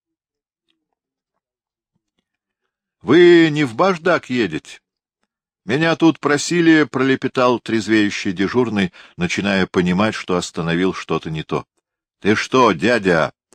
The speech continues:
свирепо заорал парень, высунувшийся из кабины первой машины. «Не зли, поднимай свою палку, пока я не вылез». Машины двинулись.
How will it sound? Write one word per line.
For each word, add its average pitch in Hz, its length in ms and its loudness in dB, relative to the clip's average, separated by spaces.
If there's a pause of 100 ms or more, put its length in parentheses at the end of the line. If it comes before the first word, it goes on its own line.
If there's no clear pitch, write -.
(220)
свирепо 85 580 -2
заорал 78 500 -2
парень, 95 360 -4 (280)
высунувшийся 87 840 -4
из 82 180 -6
кабины 85 400 -4
первой 80 380 -4
машины. 78 480 -8 (220)
«Не 82 220 -4
зли, 98 440 0
поднимай 104 600 -2
свою 101 360 -2
палку, 104 420 -2
пока 104 320 -4
я 101 160 0
не 104 120 -4
вылез». 95 580 -4 (600)
Машины 107 440 -6
двинулись. 71 640 -10